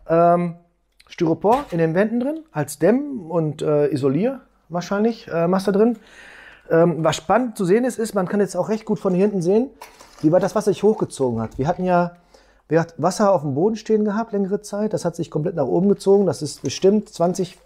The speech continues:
fünfundzwanzig, vielleicht sogar dreißig Zentimeter hoch, wie weit das sich alles gezogen hat. Das heißt, wir müssen dementsprechend auch dann komplett die Beplankung abziehen.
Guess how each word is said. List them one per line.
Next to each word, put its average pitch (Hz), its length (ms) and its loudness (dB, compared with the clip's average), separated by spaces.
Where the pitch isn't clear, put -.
fünfundzwanzig, 190 480 2
vielleicht 165 140 2
sogar 156 160 4
dreißig 190 200 0
Zentimeter 160 380 0
hoch, 196 300 2
wie 143 100 -2
weit 143 120 -2
das 143 140 -4
sich 131 120 -6
alles 147 160 -2
gezogen 143 420 2
hat. 165 180 -4
Das 127 180 -4
heißt, 151 100 0
wir 165 60 0
müssen 151 140 2
dementsprechend 147 360 0
auch 131 180 0
dann 139 240 -2
komplett 143 280 -2
die 135 60 -4
Beplankung 143 480 0
abziehen. 127 420 -2